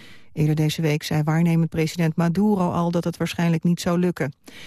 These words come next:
De Venezolanen riepen de hulp in van onder andere Russische wetenschappers. Die zeiden dat de preparatie van het lichaam eerder had moeten beginnen.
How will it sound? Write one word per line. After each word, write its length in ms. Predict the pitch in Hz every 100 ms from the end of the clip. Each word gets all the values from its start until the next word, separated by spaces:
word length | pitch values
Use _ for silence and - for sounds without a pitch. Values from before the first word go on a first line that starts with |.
| - -
De 100 | 202
Venezolanen 760 | 233 226 226 220 214 226 233
riepen 260 | 226 208 190
de 80 |
hulp 300 | 190 196 196
in 120 | 196 185
van 140 | 185
onder 220 | 180 180
andere 280 | 180 185 175
Russische 420 | 165 208 208 -
wetenschappers. 880 | 185 180 170 160 - 147 175 233 -
Die 140 | 151
zeiden 340 | 151 151 151 151
dat 160 | 151
de 60 | 151
preparatie 680 | - 156 - 156 170 196 208
van 120 | 196
het 100 | 185
lichaam 360 | 175 160 160 -
eerder 420 | - 196 170 143 147
had 200 | 151 -
moeten 300 | 147 - 156
beginnen. 480 | 185 - 156 139